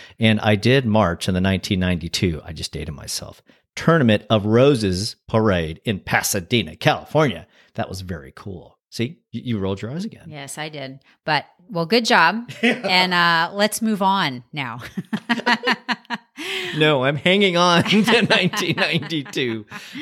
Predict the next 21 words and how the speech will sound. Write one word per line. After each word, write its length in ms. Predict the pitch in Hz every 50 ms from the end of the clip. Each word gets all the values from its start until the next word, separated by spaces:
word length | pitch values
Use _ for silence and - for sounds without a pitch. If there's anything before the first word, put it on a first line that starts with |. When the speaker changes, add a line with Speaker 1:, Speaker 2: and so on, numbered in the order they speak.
| - 156
Speaker 1:
But 200 | 175 190 185 190
in 160 | 202 196 165
other 260 | 208 269 285 269 208
news, 360 | 165 139 139 143 143 143 143
yes, 420 | 254 214 285 294 226 156 147 - -
let's 180 | 247 226 233
dive 440 | - - 156 160 170 165 156 139 -
into 160 | 175 151 135
data 340 | 120 113 135 127 131 127 123
privacy 560 | 120 - 135 139 151 165 165 151 147 - 135
laws 540 | 107 104 101 98 98 98 95 98 101 95 107
and 100 | 107 101
how 120 | 110 156
it's 100 | 175 -
gonna 160 | - 110 104 117
impact 380 | 139 147 - 139 151 147 -
your 80 | 156 135
business. 500 | 139 214 277 320 - 101 87 - - - _ _
Speaker 2:
Yes. 640 | 165 165 160 165 170 175 202 214 175 143 127 - -
So 280 | - - - 170 165 160
currently, 1120 | - - - - - 302 370 453 480 403 - - 170 160 151 139 135 139 143 165 185